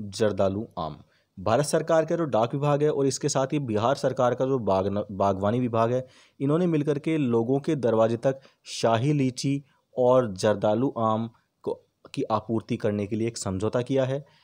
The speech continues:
ध्यान देने की बात है कि कोविड नाइन्टीन के कारण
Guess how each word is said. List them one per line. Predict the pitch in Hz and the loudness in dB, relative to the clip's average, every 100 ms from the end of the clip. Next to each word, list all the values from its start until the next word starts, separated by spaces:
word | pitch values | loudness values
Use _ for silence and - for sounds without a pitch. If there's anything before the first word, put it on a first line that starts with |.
| _ _ 98 | _ _ -4
ध्यान | 117 151 | 0 2
देने | 180 175 | 2 2
की | 165 | 2
बात | 147 139 165 | 2 2 0
है | |
कि | 170 | -4
कोविड | 156 139 170 | 0 0 2
नाइन्टीन | 175 165 160 156 | 0 0 -2 -2
के | |
कारण | 151 139 | 0 0